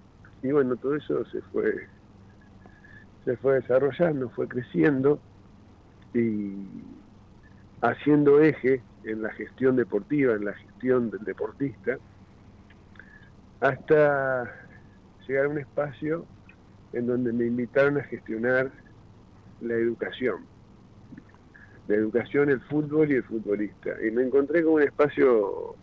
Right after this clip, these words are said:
realmente maravilloso, en donde ha habido un desarrollo exponencial, pero que realmente,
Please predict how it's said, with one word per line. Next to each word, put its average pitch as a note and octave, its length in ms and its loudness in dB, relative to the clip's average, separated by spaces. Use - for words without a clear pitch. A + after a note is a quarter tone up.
realmente B2+ 460 2
maravilloso, A#2+ 840 2
en A2+ 240 -4
donde G#2 1040 -2
ha A2+ 180 2
habido B2+ 300 4
un A#2 100 0
desarrollo A2 580 -2
exponencial, A#2+ 920 0
pero G#2 220 -2
que A2 140 0
realmente, C3 840 2